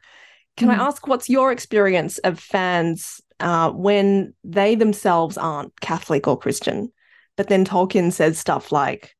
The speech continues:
Speaker 1: "Lord of the Rings is a fundamentally religious and Catholic work"?
Speaker 2: Well, I feel like the way that Tolkien approaches his writing is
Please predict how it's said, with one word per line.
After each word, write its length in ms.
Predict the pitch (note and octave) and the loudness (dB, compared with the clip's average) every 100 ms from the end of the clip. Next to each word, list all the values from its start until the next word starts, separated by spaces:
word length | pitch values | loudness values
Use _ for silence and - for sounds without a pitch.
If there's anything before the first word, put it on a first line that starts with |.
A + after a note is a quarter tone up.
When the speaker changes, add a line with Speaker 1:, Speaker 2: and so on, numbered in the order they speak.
| _ _ _ - | _ _ _ 0
Speaker 1:
"Lord 200 | G#3 G3+ | 2 4
of 40 | |
the 100 | F#3 | 2
Rings 400 | F#3 F#3+ E3+ E3 | 0 0 0 -2
is 180 | F#3 G3 | -4 -4
a 60 | |
fundamentally 1040 | E3+ - F#3+ G3+ G3 F3 F3 F#3 E3+ D#3 D3+ | -6 -8 0 4 4 2 0 0 -2 -4 -4
religious 720 | D#3 D3+ D#3+ E3+ D#3 D#3+ - | -6 -2 0 0 0 -4 -6
and 160 | D3 D3 | -10 -10
Catholic 580 | - D#3+ - C#3+ C#3 | -8 -8 -4 -6 -4
work"? 400 | C#3 C#3 - - - _ _ _ _ _ _ - | -6 -4 -6 -10 -18 _ _ _ _ _ _ -4
Speaker 2:
Well, 120 | C4+ D4+ | 0 2
I 140 | F4 | 0
feel 220 | F4+ G4 | 0 0
like 200 | G#4 G#4 | 2 0
the 240 | D#4 A#3+ A3 | -2 -2 0
way 140 | A3 | -2
that 200 | A3+ - | -4 -6
Tolkien 320 | A3+ G#3+ G#3+ | -8 -4 -4
approaches 540 | F#3+ F#3+ F#3 A3 G3+ G3+ | -4 -6 -4 -4 -6 -8
his 180 | F#3+ | -8
writing 540 | F#3 E3+ F3 G3+ A3+ - | -6 -4 -4 -4 -4 -8
is 460 | F#3 F#3 F#3 F#3 | -6 -4 -6 -8